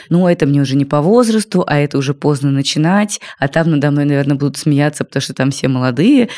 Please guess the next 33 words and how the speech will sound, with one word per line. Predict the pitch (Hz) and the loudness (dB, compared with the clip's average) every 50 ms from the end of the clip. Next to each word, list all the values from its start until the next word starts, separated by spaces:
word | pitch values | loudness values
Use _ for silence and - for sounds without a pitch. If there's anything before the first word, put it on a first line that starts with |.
| - - | -10 -4
Но | - 156 160 165 175 - 139 - - | 0 2 2 4 4 2 2 0 0
десять | - 165 156 151 - 139 - - | 2 2 2 2 -2 -6 -10 -6
лет | - 139 151 135 - | -2 -2 -2 0 0
назад | - 147 139 131 165 240 294 - - | 0 0 2 2 2 2 0 -2 -4
это | - 156 156 - | -4 -4 -2 -2
было | 147 131 147 156 156 147 | -2 -2 0 0 -2 -2
просто | 151 - 135 139 - - - 143 135 135 135 131 | -2 -2 -2 -2 -2 -2 -2 0 0 0 0 -2
супер | - - 151 135 - 131 127 117 | -4 -6 -8 -4 -2 -2 -4 -2
для | - 127 123 | -2 -2 -2
меня | 120 123 127 127 127 135 135 127 - - - _ _ _ - | 0 0 0 0 0 0 -2 -2 -6 -10 -20 _ _ _ -12
важно, | - 113 131 135 165 196 175 165 156 139 127 | -6 -2 0 2 2 2 2 2 2 2 2
и | - - 139 | 0 0 0
это | 143 143 - 147 | 0 0 0 0
очень | 139 143 143 - 147 | 0 0 0 0 0
меня | 135 131 127 | 0 0 0
тормозило. | 127 - 131 135 135 135 127 - 123 120 123 123 | -2 -2 -2 -2 -2 -2 -2 -4 -6 -6 -4 -4
Мне | 127 127 127 | -4 -4 -2
казалось, | - 143 131 131 127 127 131 | -2 -2 -2 0 0 -2 -4
что | - - 135 | -6 -8 -10
типа, | - - 120 - 131 123 - - - - - | -10 -8 -6 -4 -4 -6 -6 -8 -12 -6 -2
«Ну | 160 156 | -2 0
как | - 170 170 - | 0 0 0 -2
я | 143 - | -2 -2
пойду | - 135 131 143 135 | -2 -2 -2 -2 -2
получать | - 147 139 135 - - 143 - | -2 -2 -2 -2 -2 -4 -4 -4
какое-то | - - - - 131 127 - - 127 127 127 123 127 127 123 120 - | -6 -10 -8 -4 -4 -4 -2 -2 -2 -2 -2 -2 -2 -4 -4 -6 -8
второе | - - - 131 127 127 127 123 | -8 -8 -6 -4 -4 -2 -2 -2
высшее | 120 127 - - - 123 | -4 -4 -4 -4 -4 -4
образование, | 120 - 120 123 127 120 143 190 220 208 185 175 170 | -6 -6 -6 -4 -2 0 0 0 2 2 0 0 -2
там | - 131 127 | -2 -2 -2
же | 120 127 | -2 -4
все | - - - 131 | -6 -4 -4 -2
маленькие, | 131 127 127 131 127 139 131 127 127 - 131 135 | 0 0 0 -2 -2 -2 -4 -6 -4 -4 -6 -6